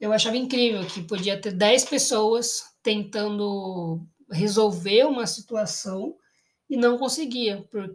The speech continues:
e daí depois ia essa pessoa em específico, que era famosa, fazia uma coisa e todo mundo aplaudia.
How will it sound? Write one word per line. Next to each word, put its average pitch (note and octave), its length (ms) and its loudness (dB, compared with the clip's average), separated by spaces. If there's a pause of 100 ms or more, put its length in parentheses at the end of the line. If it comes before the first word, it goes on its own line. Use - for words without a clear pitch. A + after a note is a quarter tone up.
e G#3+ 100 -6
daí G3+ 360 -2
depois G3+ 480 -2
ia G3+ 280 -2
essa C4+ 300 0
pessoa G#3 540 -4
em - 20 -4
específico, G3 480 -8
que G3+ 80 -8
era F#3+ 180 -6
famosa, G3+ 540 -4
fazia G3+ 420 -4
uma B3+ 240 -4
coisa A3 300 -2
e - 40 -14
todo A3+ 220 -4
mundo A3 460 -2
aplaudia. G#3+ 720 -2